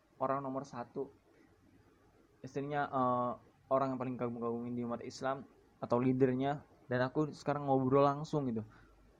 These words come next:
Ngopi-ngopi, ngobrol, eh, bersama Amirul Mukminin gitu. Banyak kisah, eh, yang bisa kita ambil ibrahnya, teman-teman. Khalifah, eh, Umar bin Khattab atau Amirul Mukminin.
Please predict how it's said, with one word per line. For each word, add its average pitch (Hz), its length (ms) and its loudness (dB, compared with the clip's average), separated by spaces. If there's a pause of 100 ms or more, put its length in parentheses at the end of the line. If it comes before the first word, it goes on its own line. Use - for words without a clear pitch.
(240)
Ngopi-ngopi, 123 560 -4
ngobrol, 123 480 0
eh, - 240 -8
bersama 113 480 -6 (880)
Amirul 131 320 0
Mukminin 110 560 -2
gitu. 107 240 -12 (1300)
Banyak 151 240 8
kisah, 151 320 -2
eh, 120 520 2 (200)
yang 135 80 0
bisa 135 160 -2
kita 127 400 -4
ambil 127 320 -2
ibrahnya, 117 400 -4
teman-teman. 110 480 -6 (1120)
Khalifah, 113 560 -2 (320)
eh, 107 360 -2 (760)
Umar 135 240 8
bin 117 160 0
Khattab 113 320 -2
atau 107 160 0
Amirul 120 320 2
Mukminin. 104 560 2